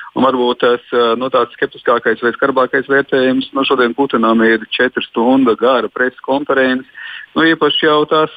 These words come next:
neietekmē ne Putinu, ne Krievijas sistēmu, ne to, kā Krievija rīkojās. Tā kā tur ir pavisam cits narratīvs, un, eh, kā Lavrovs izteicās, eh, šīs ir jauks, eh, smaidīgas lietas, par kurām var pasmaidīt un pasmieties,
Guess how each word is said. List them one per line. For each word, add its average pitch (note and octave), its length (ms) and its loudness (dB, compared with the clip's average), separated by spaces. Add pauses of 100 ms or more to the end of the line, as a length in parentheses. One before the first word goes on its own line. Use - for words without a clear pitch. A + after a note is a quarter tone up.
neietekmē D3+ 680 0
ne G#2+ 120 0
Putinu, C3 680 2
ne G#2+ 560 2
Krievijas G#2+ 480 -2 (100)
sistēmu, C3+ 920 0
ne C3+ 280 2
to, C#3+ 280 0
kā C3 200 0
Krievija C#3 460 0
rīkojās. G2 680 -2 (520)
Tā A#2 220 0
kā A#2 640 0
tur C#3 180 -4
ir A#2 80 0
pavisam G#2+ 460 -4
cits C3+ 240 -4
narratīvs, D3 880 0
un, G#2+ 460 2
eh, G#2 160 2 (440)
kā G#2+ 140 2
Lavrovs A#2 400 -2
izteicās, G2+ 720 0 (140)
eh, G2+ 420 2
šīs A#2+ 400 -2
ir G#2+ 80 0
jauks, A2+ 460 0
eh, G#2 160 0 (100)
smaidīgas A#2 580 -2
lietas, A#2 280 0
par A2+ 100 -14
kurām G#2+ 280 0
var G2+ 100 -4
pasmaidīt G2 520 -2
un A2 140 2
pasmieties, E3 640 0